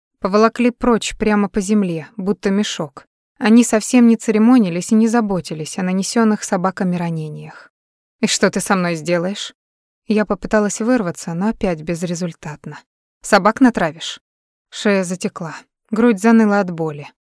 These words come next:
Слишком сильно он вдавливал меня в стол, буквально выбивал кислород из легких. Близость Ланге необъяснимым образом будоражила. От него исходила опасность, но я не чувствовала страха,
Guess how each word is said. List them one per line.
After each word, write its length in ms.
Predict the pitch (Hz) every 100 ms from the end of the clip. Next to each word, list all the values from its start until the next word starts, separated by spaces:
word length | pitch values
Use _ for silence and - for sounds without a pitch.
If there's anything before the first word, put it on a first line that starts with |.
| _ _ _ _
Слишком 500 | - 226 262 - 240
сильно 460 | 233 - 233 175 175
он 160 | 180 170
вдавливал 520 | 175 208 190 175 175
меня 260 | 180 185
в 40 | 180
стол, 400 | - - 156 139 _ _ _ -
буквально 500 | 196 190 240 233 208
выбивал 460 | 202 196 220 220
кислород 600 | - 214 - 226 226 180 175
из 160 | 170
легких. 500 | 180 147 - - - _ _ _ _ _ -
Близость 580 | 185 202 214 196 - -
Ланге 400 | 196 196 196 233
необъяснимым 800 | 202 185 185 190 220 208 202 202
образом 480 | 214 190 190 196 190
будоражила. 640 | 180 196 190 165 151 151 _ _ _ _
От 160 | - -
него 220 | 240 247
исходила 480 | 233 - 208 226 214
опасность, 640 | 208 240 226 - 165 - 196
но 140 | 196
я 160 | 208 240
не 160 | 247
чувствовала 580 | - 240 180 - 165 175
страха, 560 | - - 156 - -